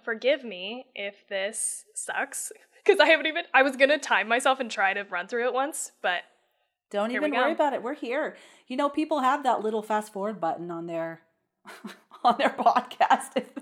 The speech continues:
Speaker 2: if they don't, if they don't wanna hear our recaps, you know?
Speaker 1: True,
Speaker 2: I'm
Speaker 1: totally.
Speaker 2: here for it. I'm ready.
Speaker 1: Real quick. We're gonna spoil this movie, and we're gonna cuss a bunch, so just prepare your buttholes for that. Anyway, here we go. We begin our story with Peter,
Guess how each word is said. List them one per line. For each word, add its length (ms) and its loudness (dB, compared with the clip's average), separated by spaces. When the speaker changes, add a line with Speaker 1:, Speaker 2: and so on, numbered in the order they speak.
Speaker 2:
if 120 0
they 140 6
don't, 400 6
if 180 -4
they 180 4
don't 340 2
wanna 160 0
hear 320 -2
our 340 2
recaps, 680 -4
you 80 -10
know? 280 0
Speaker 1:
True, 300 2
Speaker 2:
I'm 160 6
Speaker 1:
totally. 240 4
Speaker 2:
here 120 0
for 260 -2
it. 60 -2
I'm 160 -6
ready. 340 -8
Speaker 1:
Real 200 0
quick. 360 -14
We're 100 -4
gonna 140 -4
spoil 300 2
this 160 -4
movie, 280 -2
and 100 -6
we're 80 -4
gonna 140 -8
cuss 220 -6
a 40 -20
bunch, 240 -10
so 180 -8
just 220 -12
prepare 260 -4
your 120 -4
buttholes 280 -6
for 60 -8
that. 260 -6
Anyway, 340 2
here 100 2
we 60 6
go. 160 0
We 120 -4
begin 200 2
our 80 2
story 260 4
with 180 -2
Peter, 320 -10